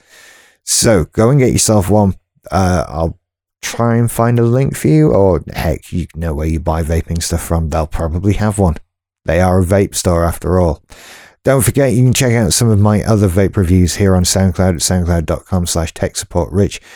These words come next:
They're all on my blog at tech support rich dot com, and you'll also find links to my YouTube channel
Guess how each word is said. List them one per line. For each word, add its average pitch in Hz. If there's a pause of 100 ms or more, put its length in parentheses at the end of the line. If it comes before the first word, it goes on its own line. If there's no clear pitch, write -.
(260)
They're 117
all 113
on 90
my 90
blog 98
at -
tech 80
support 82
rich 78
dot -
com, 113 (400)
and 101
you'll 95
also 90
find 90
links 90
to 85
my 90
YouTube 92
channel 113